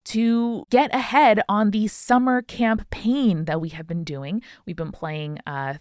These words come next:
thirteen and fourteen-year-olds at a monster hunting summer camp. We're coming to a close on that story, and it is getting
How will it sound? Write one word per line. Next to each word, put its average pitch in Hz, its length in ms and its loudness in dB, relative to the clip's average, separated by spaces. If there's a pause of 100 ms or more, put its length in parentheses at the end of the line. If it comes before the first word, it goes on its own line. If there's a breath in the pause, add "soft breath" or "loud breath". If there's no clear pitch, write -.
thirteen 156 360 -6
and 143 100 -10
fourteen-year-olds 156 800 -4
at 151 140 -8
a 156 120 -6
monster 139 320 -12
hunting 143 340 -10
summer 135 280 -8
camp. 175 420 -6
We're 185 160 0
coming 196 400 0
to 202 180 0
a - 80 0
close 165 420 -2
on 170 120 -2
that 151 160 -2
story, 165 580 -2
and 151 220 -6
it 160 120 -4
is 156 160 -4
getting 160 280 -6